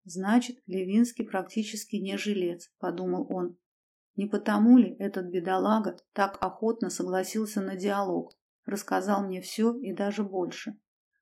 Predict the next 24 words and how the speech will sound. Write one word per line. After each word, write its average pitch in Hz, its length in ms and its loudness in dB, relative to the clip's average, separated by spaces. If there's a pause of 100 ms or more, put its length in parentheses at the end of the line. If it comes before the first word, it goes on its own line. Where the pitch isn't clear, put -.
(120)
В 185 80 -10
иных 208 400 4
обстоятельствах 208 1000 -2
он 214 220 2
вряд 208 380 0
ли 180 180 0
был 202 260 0
бы 196 100 -4
так 185 300 -4
откровенен 190 680 -4
со 190 180 -6
мной. 185 360 -6 (680)
Но 208 120 -2
предчувствие 208 680 -2
скорого 202 460 -2
конца 190 580 -4 (140)
заставляет 185 640 0
людей 190 360 0
смотреть 202 520 -2
на 185 100 -4
любые 185 380 0
события 190 640 -2
совсем 202 460 -6
иначе. - 560 0